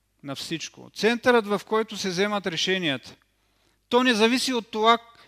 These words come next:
какво ми е най-приятно,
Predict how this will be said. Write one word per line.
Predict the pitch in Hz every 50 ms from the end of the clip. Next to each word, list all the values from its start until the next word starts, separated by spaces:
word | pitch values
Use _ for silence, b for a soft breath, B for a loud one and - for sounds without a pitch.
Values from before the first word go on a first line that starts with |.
| _ _ _ _ _ _ _ _ _ _ _ _ _ _ _ _ _ _ _ _ _ _ _ _ _ _ _ _ _ _ _ _ _
какво | - 165 151 - 180 185 185
ми | 180 175
е | 170
най-приятно, | 165 170 170 165 147 - 151 156 151 143 139 - - 123 117